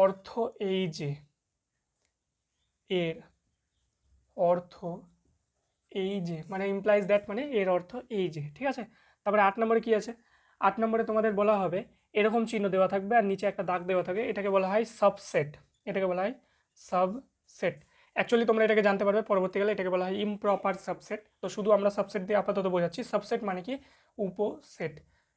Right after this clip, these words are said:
ঠিক আছে? তাই তোমরা এইটুকু টুকে নাও। তারপরে নয় নম্বরে, আচ্ছা, এরপর আমি তোমাদের প্রত্যেকটা পর পর যেগুলো যেগুলো লাগবে সেগুলোকে লিখে দিচ্ছি, আমি এবার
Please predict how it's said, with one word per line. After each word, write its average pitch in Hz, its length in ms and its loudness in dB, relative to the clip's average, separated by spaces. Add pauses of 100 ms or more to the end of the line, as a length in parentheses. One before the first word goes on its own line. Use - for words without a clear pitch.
(200)
ঠিক 240 140 -4
আছে? 226 100 -6 (280)
তাই 190 140 0
তোমরা 208 140 4
এইটুকু 202 220 2 (100)
টুকে 220 180 0
নাও। 233 80 -4 (180)
তারপরে 190 320 0
নয় 208 160 2
নম্বরে, 196 180 0 (2000)
আচ্ছা, - 160 -2
এরপর 202 160 2
আমি 214 180 4
তোমাদের 214 180 2
প্রত্যেকটা 214 560 -8
পর 202 200 2
পর 208 140 0
যেগুলো 196 200 0
যেগুলো 196 180 2
লাগবে 190 180 2
সেগুলোকে 190 340 -2
লিখে 185 140 0
দিচ্ছি, 190 160 -4
আমি 226 140 0
এবার 185 100 0